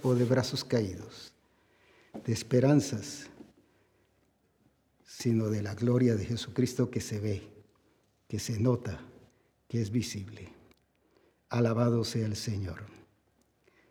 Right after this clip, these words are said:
En relación al Congreso de noviembre, hemos estado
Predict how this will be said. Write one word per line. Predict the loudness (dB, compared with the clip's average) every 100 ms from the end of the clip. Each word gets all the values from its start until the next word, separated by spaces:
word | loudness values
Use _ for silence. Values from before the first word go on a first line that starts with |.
| _ _ _ -14 2
En | 6
relación | 8 8 8 8
al | 8
Congreso | 8 6 8 6 8 8 8 6 0 -12 0
de | 2
noviembre, | 4 8 8 10 8
hemos | 8 6 0
estado | 0 4 6 4 2